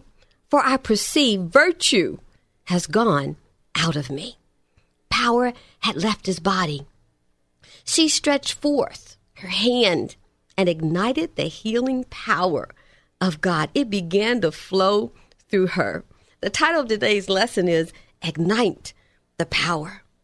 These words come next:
She wasn't interested in what Jesus was saying in the crowd. She wanted to get to him. She was concerned with getting directly to him,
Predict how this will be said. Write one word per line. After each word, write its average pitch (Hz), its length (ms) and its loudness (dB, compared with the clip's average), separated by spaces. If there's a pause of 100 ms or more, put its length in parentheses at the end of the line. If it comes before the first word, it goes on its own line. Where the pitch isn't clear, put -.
(380)
She 311 200 0
wasn't 349 500 0
interested 330 640 -2
in 196 160 0
what 202 280 0
Jesus 233 440 -2
was 180 140 -2
saying 254 640 0
in 202 140 0
the 139 100 -4
crowd. 170 460 -8 (500)
She - 200 2
wanted 359 540 2
to 254 100 2
get 196 360 0
to 202 120 0
him. 165 420 -4 (500)
She - 180 2
was 330 200 0
concerned 370 800 0 (120)
with 208 240 -2
getting 311 420 2 (140)
directly 214 540 -2
to 233 160 -4
him, 170 280 2